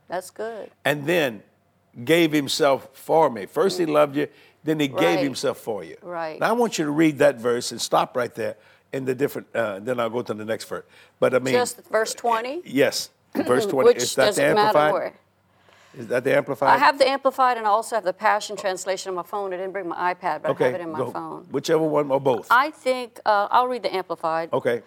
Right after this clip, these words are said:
Speaker 1: It says, "I have been crucified with Christ. In him I have shared his crucifixion.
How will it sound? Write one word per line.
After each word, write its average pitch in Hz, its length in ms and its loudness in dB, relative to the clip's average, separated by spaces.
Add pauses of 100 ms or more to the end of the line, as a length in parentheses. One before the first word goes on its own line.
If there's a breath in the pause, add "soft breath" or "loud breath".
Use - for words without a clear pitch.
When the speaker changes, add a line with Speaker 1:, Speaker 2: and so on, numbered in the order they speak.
(180 soft breath)
Speaker 1:
It 190 100 -2
says, - 340 -4
"I 226 220 4
have 240 240 4
been 208 140 -2
crucified 202 800 0
with 220 240 -2
Christ. 175 640 0
In 190 160 -2
him 262 340 -2
I 214 120 2
have 196 140 -2
shared 214 500 -4
his 202 200 -4
crucifixion. 202 920 -8